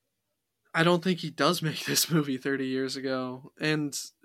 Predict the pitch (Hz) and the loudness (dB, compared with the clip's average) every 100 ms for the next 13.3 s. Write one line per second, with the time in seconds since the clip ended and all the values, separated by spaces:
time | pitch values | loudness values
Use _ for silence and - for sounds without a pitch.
0 | 160 - 170 160 160 185 151 147 147 175 | -14 0 2 2 2 2 2 2 2 4
1 | 147 - - 147 151 147 156 160 170 160 | 4 2 2 2 4 4 6 4 2 0
2 | 165 175 170 147 - - 139 135 - 127 | 0 0 0 -2 -6 0 4 4 4 2
3 | 120 135 - 147 139 127 127 123 131 123 | 0 -6 -2 0 0 0 -2 -4 -2 -2
4 | 117 - 131 139 131 - 131 123 127 135 | -2 -4 -2 -2 -2 -2 -6 -6 -4 -4
5 | 127 - - - - - _ _ 151 160 | -4 -12 -18 -18 -20 -20 _ _ 2 4
6 | 180 - 190 135 139 156 135 - 131 120 | 4 4 0 2 4 4 4 2 -2 -2
7 | - 131 131 139 131 131 127 123 131 _ | -2 -4 -2 -4 -2 -2 -2 -4 -8 _
8 | _ _ _ _ - 147 139 - 151 147 | _ _ _ _ 4 6 6 4 2 4
9 | 143 127 139 131 143 131 139 135 143 127 | 2 0 -2 -2 -2 0 0 0 -2 -2
10 | - 139 131 127 131 123 139 131 123 - | -2 -2 -2 -4 -6 -4 -4 -2 -2 4
11 | 156 131 - - 147 127 143 147 147 139 | 6 6 2 4 6 6 4 4 4 4
12 | 147 - 139 143 127 131 120 156 127 131 | -4 -4 -4 -2 -2 -2 -2 0 -2 -4
13 | 123 123 | -6 -10